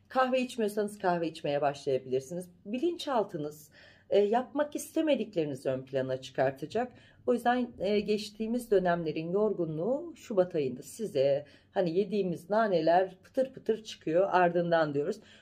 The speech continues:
O yüzden bilinçaltınızı yoracak şeylerden uzak. Bol spor, bol,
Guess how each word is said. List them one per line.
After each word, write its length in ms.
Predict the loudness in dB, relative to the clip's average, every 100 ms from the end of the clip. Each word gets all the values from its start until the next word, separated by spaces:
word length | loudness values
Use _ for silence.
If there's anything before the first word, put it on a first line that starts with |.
| -4
O 60 | -2
yüzden 260 | 2 0
bilinçaltınızı 920 | 0 -2 -2 2 2 2 0 -8 -4 -2
yoracak 440 | -2 2 0 0
şeylerden 520 | -2 2 2 2 -2
uzak. 380 | -4 -6 -6 -2
Bol 160 | 0 0
spor, 480 | -4 0 2 2
bol, 160 | -2